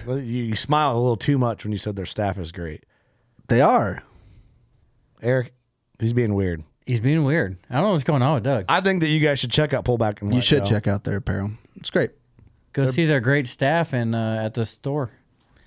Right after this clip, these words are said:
Speaker 1: Their beanies are good luck. Just
Speaker 2: There you
Speaker 1: saying.
Speaker 2: have it.
Speaker 1: Just saying. Check 'em out. Pull Back and Let Go. And Black Ovis.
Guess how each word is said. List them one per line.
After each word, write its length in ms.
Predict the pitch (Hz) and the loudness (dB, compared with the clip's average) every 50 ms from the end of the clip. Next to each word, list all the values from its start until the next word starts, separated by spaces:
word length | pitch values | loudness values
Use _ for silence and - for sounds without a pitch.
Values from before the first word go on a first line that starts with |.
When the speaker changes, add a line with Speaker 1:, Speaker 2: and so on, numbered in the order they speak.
| _ _ - | _ _ -2
Speaker 1:
Their 100 | 139 139 | 0 2
beanies 300 | 131 160 160 156 143 131 | 2 2 2 2 2 2
are 60 | 131 | 2
good 160 | 117 120 113 | 2 0 2
luck. 200 | 110 104 101 - - _ _ _ _ _ _ _ _ _ _ _ _ _ _ _ _ _ - - _ _ _ _ _ _ _ - | 2 0 0 -2 -6 _ _ _ _ _ _ _ _ _ _ _ _ _ _ _ _ _ -20 -20 _ _ _ _ _ _ _ -10
Just 120 | - - 104 | -4 -2 0
Speaker 2:
There 80 | 101 | 2
you 60 | 107 | 4
Speaker 1:
saying. 80 | 110 113 | 4 4
Speaker 2:
have 120 | 113 117 107 | 4 4 2
it. 80 | - - _ _ _ | -2 -6 _ _ _
Speaker 1:
Just 180 | - - - | -10 -8 -4
saying. 280 | - 120 117 107 85 87 - _ _ _ _ | -2 -2 0 0 -2 -4 -10 _ _ _ _
Check 140 | - - 165 | -2 -2 0
'em 80 | 165 165 | 2 0
out. 180 | 156 120 - | 0 -2 -2
Pull 100 | - 143 | -2 0
Back 200 | 147 151 139 139 | 2 2 2 2
and 80 | 135 131 | 0 0
Let 140 | 135 127 120 | -2 0 0
Go. 240 | 135 135 139 131 - - - - _ _ _ - | 0 2 2 0 -2 -6 -12 -20 _ _ _ -4
And 480 | - - 302 - 302 - 202 208 - - _ - _ _ _ _ _ _ _ _ _ _ _ | -2 0 0 0 0 0 -2 -4 -6 -10 _ -20 _ _ _ _ _ _ _ _ _ _ _
Black 280 | 117 151 175 180 175 - | 0 2 2 2 2 2
Ovis. 540 | 180 190 202 190 160 - - - - - - | 4 4 4 2 2 0 -2 -6 -8 -8 -10